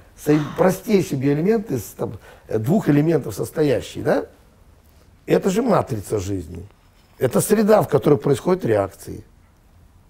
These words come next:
Да? Зачем она нужна? Ну, среда нужна для жизни. Мы вышли из воды. Мы при-, привязаны к воде.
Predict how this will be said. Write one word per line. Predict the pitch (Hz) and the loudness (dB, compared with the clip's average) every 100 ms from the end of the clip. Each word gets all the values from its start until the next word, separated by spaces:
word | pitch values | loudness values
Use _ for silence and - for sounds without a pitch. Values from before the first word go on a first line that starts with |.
| _ _ - | _ _ 0
Да? | 147 220 - | 0 0 -2
Зачем | 156 220 156 | 0 4 4
она | 120 | 2
нужна? | 104 95 87 85 101 | 0 -6 -8 -10 -6
Ну, | 117 | 0
среда | 175 160 147 196 | 2 4 6 6
нужна | 208 208 | 6 4
для | 160 165 | 4 2
жизни. | 131 107 76 - - _ _ _ - | 2 -2 -4 -16 -20 _ _ _ -6
Мы | 123 | 0
вышли | 127 143 - | 2 2 2
из | 202 190 | 0 0
воды. | 190 120 90 - _ _ - | 0 -2 -6 -12 _ _ -10
Мы | 110 | -8
при-, | 110 123 110 | -4 -4 -4
привязаны | 117 135 120 135 165 175 | 0 2 4 2 2 -2
к | 185 | -2
воде. | 139 98 | -2 -4